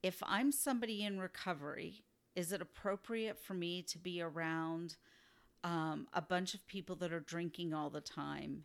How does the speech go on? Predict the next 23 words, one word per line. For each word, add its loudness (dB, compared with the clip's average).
and 2
don't 4
respect -2
my 0
recovery? -6
If -2
I 4
am 2
somebody 4
who 2
came 0
from 0
a, 0
uh, 2
situation 2
where 2
there 2
was -2
a -2
lot 4
of 0
domestic -2
violence, 0